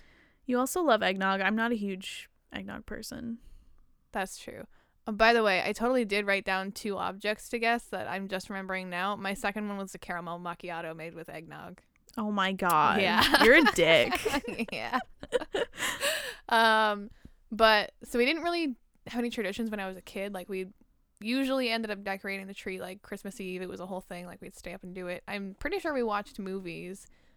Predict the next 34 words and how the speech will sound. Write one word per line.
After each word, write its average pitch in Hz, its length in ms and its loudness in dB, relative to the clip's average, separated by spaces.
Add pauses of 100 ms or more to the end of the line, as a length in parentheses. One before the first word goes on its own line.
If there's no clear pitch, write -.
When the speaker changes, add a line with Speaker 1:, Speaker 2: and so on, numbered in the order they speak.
(100)
Speaker 2:
But 208 140 -2
then, 202 580 0 (340)
um, 190 680 0 (1300)
so 214 600 4
my 202 100 -6
parents 233 260 -4
divorced 233 340 -2
when 214 80 -4
I 202 40 -6
was 190 180 -10 (320)
nine. 190 840 -2
So 185 180 -4
from 196 340 -4
then 208 220 2
on, 208 640 -2 (440)
we 208 120 0
literally, 214 640 0
we 208 120 -2
would 202 140 0
spend 226 440 0
Christmas 247 340 -2
Eve 262 120 0
with 233 140 0
one 214 280 -2
parent 180 580 -6 (380)
and 202 140 -4
then 185 240 -2
wake 214 220 0
up, 208 300 4
have 196 180 -10
Christmas 220 300 -6
morning 208 220 -4
with 196 180 -8
them, 190 420 -8